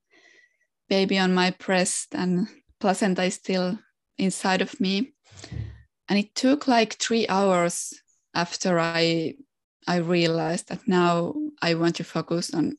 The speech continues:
getting the placenta out also. But I also felt that it was sacred time, that we were still all together, like, the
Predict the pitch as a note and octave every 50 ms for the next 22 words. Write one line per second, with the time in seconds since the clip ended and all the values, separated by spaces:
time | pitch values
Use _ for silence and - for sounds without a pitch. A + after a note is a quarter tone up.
0 | _ - - E3 E3 E3 E3+ F3 F3+ - - - F3+ G#3 - - E3+ E3+ F3 -
1 | - - F3 F3 F#3+ G3+ - - - _ _ _ _ _ _ _ _ _ _ _
2 | - - _ _ _ - F#3 F3 F3 - - - F#3+ F#3 G3+ B3+ - _ - -
3 | - - - - - - _ _ _ - G3 F#3+ G#3+ A3+ B3+ C#4 C4+ - - G#3+
4 | G#3+ - G#3+ G#3 G3+ F#3+ - F3+ F3 - F#3+ F#3 - - A3 G#3+ G#3+ - - -
5 | - - _ _ _ _ _ _ - - - - B3 A3 A3 - - G#3 G3 -
6 | - A3 G3 F#3+ F#3 F#3 F3+ F#3 F3+ F3 - - - F#3+ F3 - - G3 G3 F#3
7 | F3+ F3+ F3+ F#3+ - - - - G3 F#3+ F3+ E3+ E3+ F#3 - - _ _ _ _
8 | _ _ _ _ _ _ _ _ _ - F#3 F#3+ F#3 F3+ F3 F3 F3 F3 G#3 -
9 | - _ _ _ _ _ _ _ _ _ _ _ _ - - F#3+ - F3 E3 E3
10 | E3+ E3+ E3+ F3 F3 E3+ E3+ - -